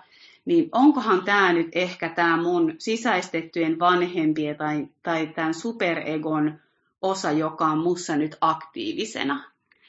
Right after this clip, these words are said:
Silloin kun joku tällainen, um, selviytymisminätila aktivoituu, niin siihen tulee joku semmonen vähän epämääräinen tunne.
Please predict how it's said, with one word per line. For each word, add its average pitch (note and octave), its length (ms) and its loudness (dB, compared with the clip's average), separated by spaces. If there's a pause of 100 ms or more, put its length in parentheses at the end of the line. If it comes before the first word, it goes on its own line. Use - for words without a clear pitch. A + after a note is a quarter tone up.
(480)
Silloin F#4 320 6
kun A3+ 140 2
joku C4+ 300 2
tällainen, G3 800 4 (460)
um, F#3 320 0 (480)
selviytymisminätila G3 1700 2
aktivoituu, E3+ 1200 2 (440)
niin A3 160 0
siihen C4 280 6
tulee D#4+ 340 6
joku A3+ 240 2
semmonen F3+ 760 4 (240)
vähän D4 280 4
epämääräinen E3 1200 4
tunne. D#3 560 -2